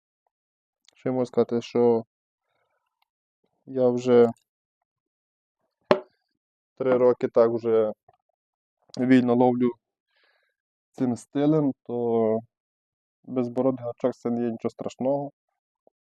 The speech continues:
Якщо зробити правильно монтаж, риба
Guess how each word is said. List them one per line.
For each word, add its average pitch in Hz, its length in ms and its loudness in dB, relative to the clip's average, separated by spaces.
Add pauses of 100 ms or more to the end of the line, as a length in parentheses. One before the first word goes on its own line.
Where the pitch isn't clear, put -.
(140)
Якщо 120 500 2 (200)
зробити 127 420 -4
правильно 120 440 2
монтаж, 113 500 0
риба 120 540 -2